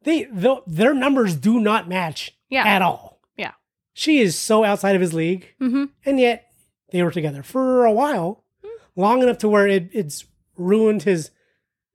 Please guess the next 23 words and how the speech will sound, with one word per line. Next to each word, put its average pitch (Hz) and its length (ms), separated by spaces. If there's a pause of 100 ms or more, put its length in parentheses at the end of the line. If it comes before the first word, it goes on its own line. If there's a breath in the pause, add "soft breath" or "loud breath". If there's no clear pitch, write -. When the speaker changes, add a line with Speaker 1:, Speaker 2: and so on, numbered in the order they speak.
(840)
Speaker 2:
It's 233 120
Speaker 1:
his - 60
Speaker 2:
made 262 140
him, - 80
Speaker 1:
life 226 380
Speaker 2:
it's 240 120
Speaker 1:
for, 208 380 (140)
for, 165 500
for 175 240
a 160 40
good 175 140
stretch. 220 480 (180)
Speaker 2:
made 233 200
him 226 60
not 233 160
get 247 80
a 247 60
haircut. 285 380 (920)
Speaker 1:
And 285 100
then 269 160
even 277 340
Knives, 151 560
who, 202 480